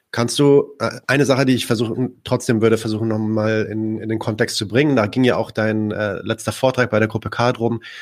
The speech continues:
Vielleicht kannst du das noch mal in ein paar Sätzen zusammenfassen. Die letzten zwei Monate, zwei oder drei Monate sind ja eigentlich auch gezeichnet durch eine ex-,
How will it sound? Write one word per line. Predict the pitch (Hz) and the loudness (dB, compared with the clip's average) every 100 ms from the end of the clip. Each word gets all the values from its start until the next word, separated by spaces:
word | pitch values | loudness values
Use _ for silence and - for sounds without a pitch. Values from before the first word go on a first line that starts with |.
| - | -14
Vielleicht | - 107 | -6 -2
kannst | 117 107 | -2 2
du | |
das | 117 113 | 0 2
noch | 113 | 2
mal | 110 | 2
in | |
ein | 107 | 2
paar | 107 | 0
Sätzen | 107 107 107 | 0 -2 -6
zusammenfassen. | - 104 107 104 104 107 - - - - - | -4 -2 -2 -4 -4 -4 -8 -12 -18 -16 -2
Die | 107 | 0
letzten | 120 - 113 | 0 0 -4
zwei | - 113 123 | -2 2 2
Monate, | 120 127 147 117 104 98 _ _ _ _ - - 85 | 4 4 4 2 -2 -8 _ _ _ _ -20 -20 -18
zwei | - - 120 | -8 0 2
oder | 120 107 | 2 0
drei | 110 123 | 0 2
Monate | 127 131 123 110 | 4 4 2 0
sind | 104 110 123 | -6 -4 0
ja | 107 | 0
eigentlich | 107 113 - | 0 -4 -6
auch | 98 | -8
gezeichnet | - - 113 110 107 - | -8 -4 -2 -2 -4 -2
durch | 110 110 | -4 -2
eine | 104 | -4
ex-, | 104 | -4